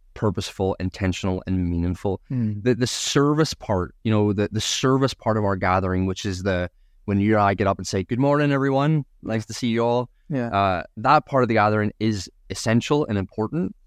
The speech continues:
Speaker 2: Yeah.
Speaker 1: but it's not the only part.
Speaker 2: No.
Speaker 1: See that part beforehand where you're talking to people and you've come early and you're intentionally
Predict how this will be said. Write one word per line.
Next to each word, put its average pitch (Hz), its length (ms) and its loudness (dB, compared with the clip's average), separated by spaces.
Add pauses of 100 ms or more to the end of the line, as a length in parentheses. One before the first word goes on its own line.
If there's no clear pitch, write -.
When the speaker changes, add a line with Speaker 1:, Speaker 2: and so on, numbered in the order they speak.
Speaker 2:
Yeah. 131 180 -2
Speaker 1:
but 110 100 2
it's - 160 -6
not 120 200 2
the 117 140 -2
only 101 260 0
part. 107 320 -6 (200)
Speaker 2:
No. 120 280 -2
Speaker 1:
See 147 240 0
that 131 200 4
part 120 220 0
beforehand 123 680 0
where 110 120 -2
you're 98 100 2
talking 107 340 -2
to 110 60 2
people 113 580 0
and 98 100 -2
you've 92 140 -2
come 110 180 2
early 107 440 2
and 92 120 -2
you're 87 220 0
intentionally 110 800 -2